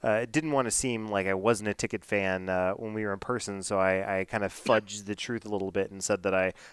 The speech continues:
uh, was a, a Ticket fan. And when I reflected later, I realized I had said Big Ticket fan, so I was even bigger fudge. But, uh, he didn't need to know that, although if he's listening now, he does. So, well, the joke's on me. We're not there in person anymore. But, you know, I did,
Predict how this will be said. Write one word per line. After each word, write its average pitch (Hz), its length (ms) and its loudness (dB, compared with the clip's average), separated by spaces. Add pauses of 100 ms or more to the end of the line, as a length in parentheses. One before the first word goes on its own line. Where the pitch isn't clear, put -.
(120)
uh, 101 180 0
was 117 240 6
a, 110 80 2 (320)
a 113 120 0
Ticket 120 260 2
fan. 110 260 4
And 107 220 0
when 110 120 0
I 107 60 6
reflected 113 540 0
later, 127 240 6
I 110 40 4
realized 107 260 4
I 107 60 4
had 101 120 2
said 101 240 0
Big 165 160 6
Ticket 101 260 -2
fan, 95 280 -2
so 107 160 2
I 113 40 4
was 113 200 0
even 110 180 -4
bigger 107 240 2
fudge. 92 500 0
But, 196 280 8 (720)
uh, 113 320 10
he 208 120 2
didn't 143 200 6
need 98 120 -2
to 87 80 -14
know 90 100 -2
that, 92 220 2
although 110 320 4
if 104 80 -2
he's 110 160 -4
listening 110 260 0
now, 101 180 4
he 101 100 -8
does. 92 320 2
So, 92 280 2
well, 143 380 8
the 123 100 -4
joke's 180 300 4
on 107 180 4
me. 82 260 -14 (100)
We're 123 100 2
not 120 240 6
there 98 180 4
in 92 80 -6
person 90 320 -10
anymore. 87 340 -12 (440)
But, 117 480 8 (640)
you 151 80 2
know, 120 240 10
I 147 160 10
did, 147 340 10